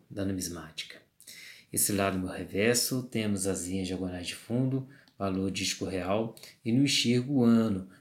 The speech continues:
as cinco estrelas e no anel de bronze, grafismo indígena Marajoara. No seu anverso nós temos a efígie como personagem principal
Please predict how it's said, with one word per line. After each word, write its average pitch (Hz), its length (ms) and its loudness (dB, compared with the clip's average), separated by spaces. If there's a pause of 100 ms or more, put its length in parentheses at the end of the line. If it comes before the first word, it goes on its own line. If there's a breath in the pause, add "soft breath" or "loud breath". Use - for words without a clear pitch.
as 98 120 -6
cinco 95 240 -2
estrelas 107 800 -2
e 95 340 -2
no 92 140 -6
anel 90 260 -6
de 90 100 -8
bronze, 104 520 -4 (260 loud breath)
grafismo 104 800 -2 (100)
indígena 95 800 -2 (320 loud breath)
Marajoara. 87 920 -2 (760 soft breath)
No 160 60 4
seu 156 200 8
anverso 151 480 8
nós 143 300 4
temos 139 600 4
a 160 260 6
efígie 127 800 4
como 123 420 4
personagem 107 800 2
principal - 760 -2